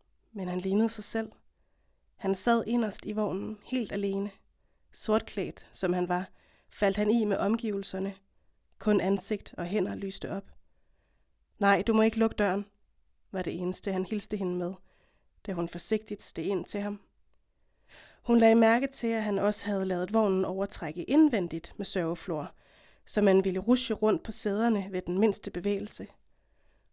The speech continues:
Hun, som havde ment, at det var nok at færdes i København med et sort, gennemsigtigt slør fæstnet til håret,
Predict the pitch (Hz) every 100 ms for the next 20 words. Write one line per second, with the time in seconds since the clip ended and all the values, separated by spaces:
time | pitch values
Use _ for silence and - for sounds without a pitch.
0 | _ _ _ - 233 220 202 202 208 240
1 | 233 196 185 175 190 196 196 - 214 202
2 | 220 - - 190 175 202 220 202 190 185
3 | - - 220 226 - 214 226 240 202 -
4 | 196 - 220 202 - 233 - - 208 -
5 | 196 220 220